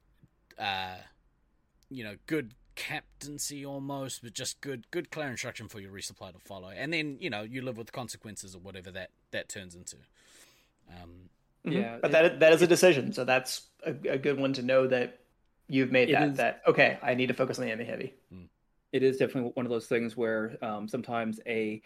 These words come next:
Speaker 3: a, a bad decision made quickly, it can be better than a good decision made in a delayed fashion.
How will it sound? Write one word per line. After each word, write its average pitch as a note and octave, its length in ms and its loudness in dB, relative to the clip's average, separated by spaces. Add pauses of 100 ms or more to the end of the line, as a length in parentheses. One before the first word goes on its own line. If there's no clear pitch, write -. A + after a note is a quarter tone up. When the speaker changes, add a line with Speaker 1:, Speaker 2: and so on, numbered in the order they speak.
(500)
Speaker 3:
a, G#2+ 480 -2 (340)
a A#2+ 140 2
bad B2 440 2
decision B2+ 520 2
made A2+ 280 0
quickly, C#3+ 600 0 (540)
it A2+ 160 -8 (400)
can B2 260 2
be A#2 140 0
better A#2 340 2
than A2+ 220 -2
a A2+ 80 0
good A2+ 260 0
decision A2+ 480 -2
made G#2+ 300 -2
in A2 160 -6
a G#2 60 -4
delayed G2+ 380 -8
fashion. G2 760 -10